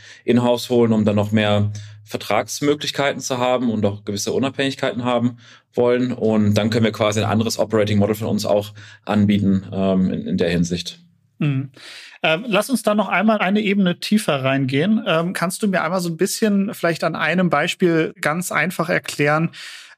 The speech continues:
Speaker 2: äh, wie dieser Handel über die N twenty-six App dann genau funktioniert? Also ich bin jetzt ein Kunde, ich kaufe jetzt, ähm, über die App, ähm, lege ich mir einen E-T-F-Sparplan an.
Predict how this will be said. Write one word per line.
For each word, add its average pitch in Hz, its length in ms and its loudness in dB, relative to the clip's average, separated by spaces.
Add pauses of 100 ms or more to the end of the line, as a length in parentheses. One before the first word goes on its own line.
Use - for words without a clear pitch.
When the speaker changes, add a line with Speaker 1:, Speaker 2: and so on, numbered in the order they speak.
Speaker 2:
äh, 151 260 2
wie 160 180 0
dieser 170 380 0
Handel 156 340 2
über 139 200 0
die 151 100 -4
N 147 120 -2
twenty-six 151 600 -4
App 151 240 -4
dann 135 200 0
genau 139 360 0
funktioniert? 135 480 0
Also 123 140 2
ich 143 100 -2
bin 160 100 0
jetzt 139 200 -2
ein 135 60 0
Kunde, 208 320 2
ich 139 120 -4
kaufe 147 300 0
jetzt, - 400 -2
ähm, 139 420 0 (360)
über 175 240 4
die 147 160 -10
App, 160 220 -2 (140)
ähm, 160 640 -2
lege 170 220 -2
ich 156 100 -6
mir 156 60 0
einen 151 80 -2
E-T-F-Sparplan 170 840 -2
an. 165 240 0